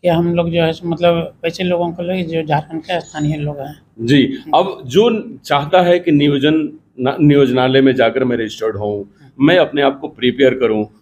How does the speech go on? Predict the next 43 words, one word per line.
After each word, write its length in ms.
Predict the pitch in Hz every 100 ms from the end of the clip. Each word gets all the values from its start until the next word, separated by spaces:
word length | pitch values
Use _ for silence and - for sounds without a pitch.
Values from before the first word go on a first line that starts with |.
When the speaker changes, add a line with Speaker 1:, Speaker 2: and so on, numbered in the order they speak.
| _
Speaker 2:
मेरे 220 | 143 196 233
को 160 | 190
जॉब 320 | 131 117 151
मिले, 320 | 127 120 110 101
वो 420 | - _ 202 240
अंचल 440 | - 160 156 156
के 140 | 147 135
लोग, 280 | 123 131 127
ग्रामीण 340 | 117 139 135
अंचल 260 | 117 104 113
के 160 | 113
लोग, 300 | 104 104 101 _ _ -
जैसे 220 | 147 -
मैंने 180 | 127 123
पहले 300 | 120 107 127
कहा 200 | 127 110
था 160 | 110 110
कि 160 | 117
वो 100 | 117
साठ 260 | 107 - 117
परसेंट 440 | - 104 - 113
जो 160 | 107 101
अनएम्प्लॉयड 480 | 98 95 90 104 98
लोग 200 | 107 104
हैं, 140 | 107 127 _ - -
वो, 120 | 139
उनमें 540 | 151 151 127 123 165 -
ग्रामीण 340 | 110 117 156
अंचल 260 | 127 101 92
के 100 | 98
लोग 140 | 85
ज़्यादा 200 | 78 76
होते 260 | 71 - _
हैं, 260 | _ 151
Speaker 1:
जी। 160 | 135 127
Speaker 2:
जो 140 | 120 156
हमारे, 520 | 135 139 151 165 - -
उनको 260 | 170 160 165
फैसिलिटी 420 | 147 - 135 139
हम 120 | 117
नहीं 200 | 104 98
दे 100 | 92
पाते, 360 | 87 85 90